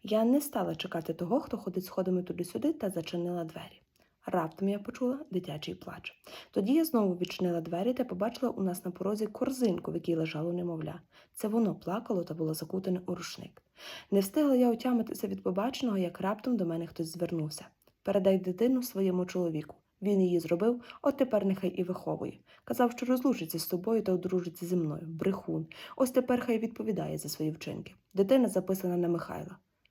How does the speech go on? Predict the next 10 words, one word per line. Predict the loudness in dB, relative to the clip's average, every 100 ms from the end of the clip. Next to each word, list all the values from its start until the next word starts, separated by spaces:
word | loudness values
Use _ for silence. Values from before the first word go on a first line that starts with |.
| _ -2
Молода | 0 0
жінка | 0 -2 0
говорила | 0 0 0 0
зі | -2
швидкістю | -4 -4 -2 -4 -4 -6 -6 -16 -20 -20 _ _ _ _ _ -2 2
і |
зі | 4 4
злістю | 2 0 0 -4
у |
голосі. | -4 -8 -10 -16